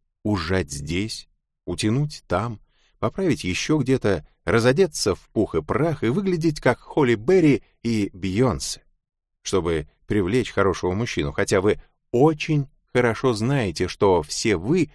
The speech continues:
обладаете собственной красотой, и только Холли может выглядеть как Холли,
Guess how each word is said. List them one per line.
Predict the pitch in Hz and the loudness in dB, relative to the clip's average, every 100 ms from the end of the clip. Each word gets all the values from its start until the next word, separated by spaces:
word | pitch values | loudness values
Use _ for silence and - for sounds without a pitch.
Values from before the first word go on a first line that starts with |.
| _ _ _ _ | _ _ _ _
обладаете | - 104 113 123 175 151 147 131 | -2 2 2 2 2 0 0 -2
собственной | - 156 151 - 135 135 | -2 -2 -4 -4 0 2
красотой, | - 127 - 113 156 147 | 0 -2 -2 -2 2 2
и | 139 | 4
только | 113 110 95 | 2 0 -4
Холли | - - 185 98 | -4 0 2 2
может | 95 85 82 | 0 -2 -2
выглядеть | 127 117 98 92 85 | -2 -2 -2 -2 -4
как | - 156 | -4 -4
Холли, | - - 185 147 | -2 4 6 6